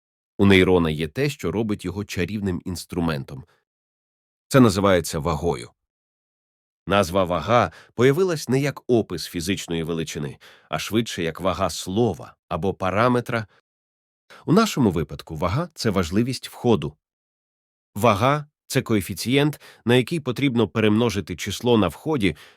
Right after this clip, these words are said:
перед тим, як просумувати його в нейроні. Для кожного входу вага своя. Додамо ваги до наших входів і називемо їх В один, В два, В три. Тепер ми можемо підлаштувати нейрон під любу людину.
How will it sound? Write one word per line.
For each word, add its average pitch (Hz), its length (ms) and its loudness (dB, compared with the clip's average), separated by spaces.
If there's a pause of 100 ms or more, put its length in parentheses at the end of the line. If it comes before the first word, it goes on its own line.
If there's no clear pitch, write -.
перед 127 220 4
тим, 156 180 2
як 117 200 2
просумувати 110 720 0
його 92 240 -2
в 80 80 -6
нейроні. 123 560 0 (1200)
Для 110 160 2
кожного 117 400 4
входу 107 360 0
вага 101 260 2
своя. 113 380 2 (1300)
Додамо 110 360 4
ваги 95 280 0
до 98 120 -2
наших 85 380 -4
входів 110 480 -4 (260)
і 127 80 2
називемо 139 480 2
їх 92 300 -6
В 92 240 2
один, 107 500 -2 (260)
В 87 200 -2
два, 104 440 -4 (240)
В 80 220 0
три. 147 400 -2 (1040)
Тепер 117 280 4
ми 110 100 6
можемо 104 380 4
підлаштувати 101 680 0
нейрон 101 420 4
під 85 200 -6
любу 95 280 0
людину. 85 460 2